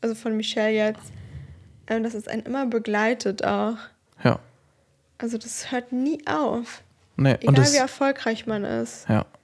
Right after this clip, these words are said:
Speaker 2: Und das, ähm, was sie halt auch, äh, ange-, angema-, äh, naja, was, wo sie noch gesagt hat, dass, was sie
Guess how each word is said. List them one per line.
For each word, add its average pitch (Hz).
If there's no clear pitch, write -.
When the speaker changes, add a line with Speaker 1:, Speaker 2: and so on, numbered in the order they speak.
Speaker 2:
Und 131
das, -
ähm, 127
was 117
sie 139
halt 139
auch, 123
äh, -
ange-, 127
angema-, 123
äh, -
naja, 123
was, 117
wo 135
sie 131
noch 147
gesagt 131
hat, 123
dass, -
was 123
sie 123